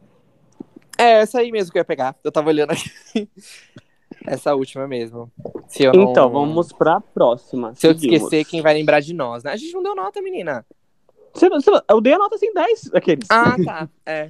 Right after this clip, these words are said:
Speaker 1: Ah, tá bom, então. Então vamos de dez, porque a gente é cadelinha dessa música.
Speaker 2: <laughs>
Speaker 1: Acho que dez, então, né? Não Te Amo.
Speaker 2: Não
Speaker 1: Pop
Speaker 2: Te
Speaker 1: do
Speaker 2: Amo,
Speaker 1: pop.
Speaker 2: ela é a fan favorite, ela não tem como.
Speaker 1: Sim. O beijo do clipe, né, amigo?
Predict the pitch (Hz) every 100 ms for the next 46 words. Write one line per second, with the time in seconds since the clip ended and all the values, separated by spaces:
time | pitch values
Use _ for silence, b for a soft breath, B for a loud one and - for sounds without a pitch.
0 | - 190 202 233 208 160 147 139 143 180
1 | 185 196 185 156 160 - 165 156 156 156
2 | 147 156 120 113 139 120 113 - 185 160
3 | 160 - _ - - 147 120 113 113 113
4 | 113 104 104 107 139 _ b b b b
5 | b b _ - 127 123 135 123 131 147
6 | 156 160 - _ _ _ _ _ _ -
7 | 208 247 233 202 202 214 202 202 202 202
8 | 214 208 214 180 143 131 123 139 131 147
9 | 151 147 175 151 117 120 - 139 143 -
10 | 294 165 185 196 - 123 127 123 131 110
11 | 110